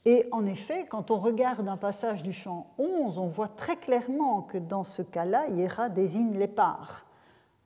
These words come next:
Hein, on voit le vieux meneur de chars, Pélée, hein, qui brûlait de gras cuisseaux de bœuf pour Zeus tonnant dans l'enclos de la cour.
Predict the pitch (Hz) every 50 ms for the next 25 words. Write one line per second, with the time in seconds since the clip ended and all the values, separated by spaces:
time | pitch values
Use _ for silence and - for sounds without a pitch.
0 | _ 202 190 202 - - - 190 185 170 165 196 196 196 196 185 185 185 180 156
1 | 156 190 220 226 214 202 202 190 196 202 202 180 175 180 180 - - - 196 196
2 | 196 165 170 - - - - 214 233 214 196 190 208 240 269 262 208 170 170 170
3 | - - - - - - - _ - 208 165 208 - 214 240 240 233 247 240 196
4 | 190 190 165 202 - - 226 226 226 - - 220 202 - - 233 214 202 170 185
5 | 175 160 196 208 202 202 - - - 196 165 156 135 131 190 214 202 208 - -
6 | 202 190 190 196 196 190 180 165 175 180 180 185 180 185 - 202 196 180 160 165
7 | 165 170 170 - - - - 208 220 285 320 277 208 160 160 156